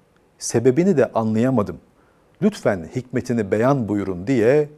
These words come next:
niyazda bulunur. Şeyh de, "Ya İbrahim Ethem, Basra'da bir hurmacıdan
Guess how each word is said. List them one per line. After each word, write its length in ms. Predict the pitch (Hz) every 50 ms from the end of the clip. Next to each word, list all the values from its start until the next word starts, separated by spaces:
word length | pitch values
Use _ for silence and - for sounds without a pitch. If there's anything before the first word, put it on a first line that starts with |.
| _ _ _ -
niyazda 480 | 113 113 110 107 104 95 92 95 92 82
bulunur. 380 | 85 82 80 - - - - _ _ _ _ _ _ _ _ _ _ _ - - _ _
Şeyh 400 | - - - 208 240 214 - -
de, 220 | - 110 117 123 - - - - _ _ _ _ _ _ _ -
"Ya 220 | 117 117 135 147
İbrahim 460 | 120 135 117 113 120 117 98 107 101
Ethem, 320 | 95 95 - 101 80 80 71 _ _ _ _ _ _ _ _ - - - - - - _ _ _ -
Basra'da 640 | 120 117 107 196 233 - - - 175 156 156 156 147
bir 100 | 143 156
hurmacıdan 800 | 147 120 143 139 139 135 131 120 127 127 131 131 127 123 117 117